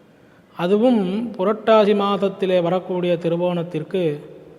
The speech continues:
மிகச் சிறப்பு வாய்ந்ததாக சொல்லப்படுகிறது. எதனாலே என்றால், புரட்டாசி மாதம் என்றாலே பெருமாளுக்கு உண்டான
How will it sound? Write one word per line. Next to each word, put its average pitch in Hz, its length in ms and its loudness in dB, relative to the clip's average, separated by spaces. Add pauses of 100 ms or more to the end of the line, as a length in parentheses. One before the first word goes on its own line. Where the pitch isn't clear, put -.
(840)
மிகச் 196 280 2
சிறப்பு 190 400 -2
வாய்ந்ததாக 170 580 -2
சொல்லப்படுகிறது. 156 840 -8 (1400)
எதனாலே 190 640 2 (320)
என்றால், 160 480 -2 (1400)
புரட்டாசி 202 540 2
மாதம் 190 480 0
என்றாலே 175 640 0 (1800)
பெருமாளுக்கு 214 720 4
உண்டான 175 500 0